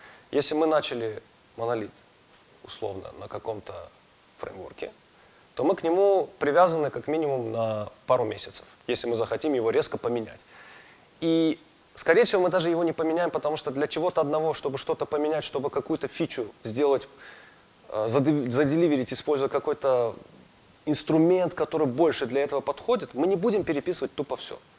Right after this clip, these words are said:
В итоге просто все будет так идти, идти, идти, идти. И вот это привез-, при-, приводит к тому, что старые технологии живут по сей день. Если все это учесть, в принципе,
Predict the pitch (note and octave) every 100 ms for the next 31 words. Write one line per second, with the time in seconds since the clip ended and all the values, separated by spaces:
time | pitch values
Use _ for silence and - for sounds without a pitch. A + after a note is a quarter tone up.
0 | - - C#3 A3+ F#3 - D#3 - - D#3+
1 | C3 G#2+ - - G2+ - C#3+ - - -
2 | - - - - - - - F#2+ - -
3 | - - - - - - A2 A#2+ D#3+ -
4 | A#2 A2+ G#2+ - A#2 A2+ A2 B2 C3 B2
5 | - A2 A#2+ G#2 - A#2+ G#2+ G#2 - G#2+
6 | C3 A2 G2+ A2 - - - - G2 -
7 | G2 - - - - - - - - -
8 | - - - - - - - - - -
9 | - - - _ - F#3 A#3 A3+ - A3
10 | G#3+ G3+ - D#4+ - - - F3 D#3 C#3+
11 | - A2 G#2